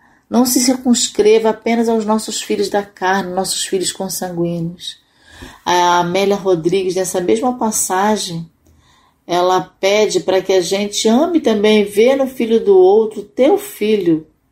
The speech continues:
Ela diz assim: "Ame seu filho, o filho de todas as mães, e ame nos filhos de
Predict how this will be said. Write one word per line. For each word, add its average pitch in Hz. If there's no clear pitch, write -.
Ela 185
diz 190
assim: 202
"Ame 277
seu 302
filho, 208
o 185
filho 233
de 220
todas 311
as 240
mães, 196
e 208
ame 285
nos 262
filhos 302
de 233